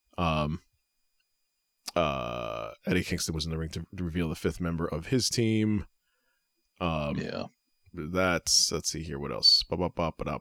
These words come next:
Speaker 1: ba. And that was it.
Speaker 2: There were so many different possibilities that we went through in the group chat.
Speaker 1: Right.
Speaker 2: It was great. Marty Scurll, Kota Ibushi.
Speaker 1: Everybody that you wanted, except the, the person that you said that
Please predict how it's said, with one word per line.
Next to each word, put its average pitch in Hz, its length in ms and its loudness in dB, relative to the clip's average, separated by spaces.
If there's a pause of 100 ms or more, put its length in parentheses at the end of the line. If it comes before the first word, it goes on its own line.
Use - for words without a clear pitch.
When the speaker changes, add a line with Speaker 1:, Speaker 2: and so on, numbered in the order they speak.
Speaker 1:
ba. 113 260 8 (460)
And 95 100 2
that 113 40 6
was 120 100 4
it. - 120 2
Speaker 2:
There 101 100 0
were 98 80 2
so - 380 12
many 120 220 12
different 101 320 12
possibilities 87 600 8
that 85 100 4
we 82 120 4
went 85 200 4
through 87 120 4
in 82 60 0
the 80 60 -2
group 80 220 -2
chat. - 240 2 (800)
Speaker 1:
Right. 78 200 2
Speaker 2:
It - 120 -12
was 92 120 4
great. 87 340 10 (240)
Marty 98 240 12
Scurll, 104 500 12
Kota 104 240 12
Ibushi. 101 600 12 (120)
Speaker 1:
Everybody 92 320 4
that 80 120 -2
you 92 60 0
wanted, 85 260 2
except 87 260 -2 (220)
the, 92 120 -6 (100)
the - 80 -8
person 92 220 0
that 82 160 -2
you 85 100 2
said 78 240 4
that 76 140 -2